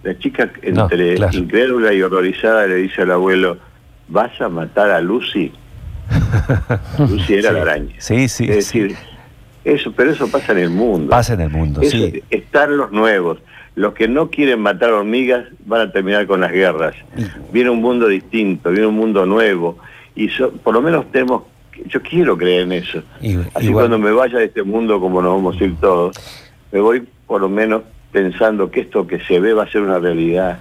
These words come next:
Speaker 2: Claro.
Speaker 1: Va a ser una realidad. Los jóvenes, ya no digo los chiquitos de cinco, seis, siete, que son los que andan, eh, diez, once, doce que andan en las redes,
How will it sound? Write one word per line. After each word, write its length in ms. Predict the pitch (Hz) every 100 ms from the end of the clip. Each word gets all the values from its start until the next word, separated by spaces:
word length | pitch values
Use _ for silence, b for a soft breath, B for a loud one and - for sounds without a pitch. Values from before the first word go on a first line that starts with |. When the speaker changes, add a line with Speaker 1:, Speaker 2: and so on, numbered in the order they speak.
| - -
Speaker 2:
Claro. 320 | 92 82 - 95
Speaker 1:
Va 80 | 101
a 40 |
ser 160 | - 117
una 160 | 107
realidad. 560 | 87 85 82 87 92 82 B B B
Los 160 | - -
jóvenes, 480 | - 175 180 180 170
ya 100 | 196
no 140 | 143
digo 340 | 139 151 117
los 140 | 101 95
chiquitos 560 | 110 98 117 107 104
de 220 | 95 95 -
cinco, 360 | 120 117 98 101
seis, 280 | - 113 101
siete, 300 | - 120 110
que 80 | 95
son 200 | 95 104
los 100 | 95
que 80 | 107
andan, 260 | 104 101 - B B B B - - - 104
eh, 100 | 101 104 104
diez, 360 | 123 127 110 - 92
once, 420 | 110 120 110 104
doce 380 | 101 120 - 104
que 80 | 110
andan 240 | 104 101
en 80 | 98
las 140 | 92
redes, 360 | 92 98 87